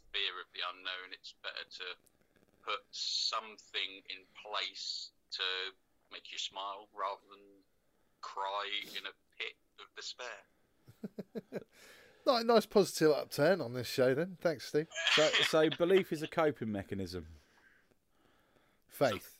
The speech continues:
Speaker 2: Faith is a coping mechanism, you're
Speaker 3: Okay.
Speaker 2: saying.
Speaker 1: Yeah. Yeah.
Speaker 3: Okay.
Speaker 2: See, I, I, I agree with that,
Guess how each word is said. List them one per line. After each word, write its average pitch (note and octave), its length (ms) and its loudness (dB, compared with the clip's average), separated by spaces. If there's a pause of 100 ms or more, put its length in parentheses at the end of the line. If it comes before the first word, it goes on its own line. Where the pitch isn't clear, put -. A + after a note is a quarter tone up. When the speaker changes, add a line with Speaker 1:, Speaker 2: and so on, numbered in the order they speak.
(120)
Speaker 2:
Faith C3 380 0
is G2 120 -6
a F#2+ 60 -8
coping F2+ 380 -10
mechanism, F2 460 -14
you're F2 100 -14
Speaker 3:
Okay. - 80 -14
Speaker 2:
saying. E2+ 220 -14 (200)
Speaker 1:
Yeah. C3+ 160 -8 (840)
Yeah. - 1160 -14
Speaker 3:
Okay. - 280 -14 (520)
Speaker 2:
See, F3+ 160 4
I, F3 160 6
I, E3+ 140 6
I E3 160 8
agree F3+ 280 6
with B2+ 180 4
that, G#2+ 260 -10